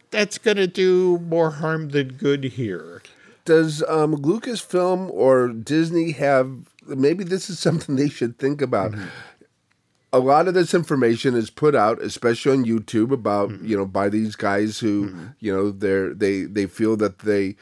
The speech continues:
Speaker 2: they own Star Wars themselves or anything like that. Could we get somebody to, you know, put out a magazine, you know, or, or do something that,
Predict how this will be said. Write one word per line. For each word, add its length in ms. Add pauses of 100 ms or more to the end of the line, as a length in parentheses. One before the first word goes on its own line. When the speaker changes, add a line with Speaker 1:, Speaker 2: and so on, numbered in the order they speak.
(280)
Speaker 2:
they 320
own 640
Star 380
Wars 280
themselves 800 (100)
or 400 (440)
anything 520
like 240
that. 260 (1300)
Could 280
we 240
get 340
somebody 840
to, 220 (520)
you 140
know, 140
put 260
out 160
a 60
magazine, 960
you 240
know, 160
or, 340 (100)
or 140
do 260
something 440
that, 180